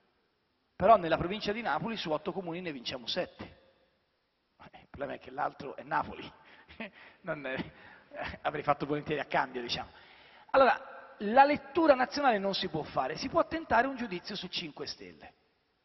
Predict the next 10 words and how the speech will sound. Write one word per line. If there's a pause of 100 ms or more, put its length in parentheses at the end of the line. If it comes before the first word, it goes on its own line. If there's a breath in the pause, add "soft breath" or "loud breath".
(1500)
Io
trovo
che
Cinque
Stelle (1400)
sia
un
partito
che
nasce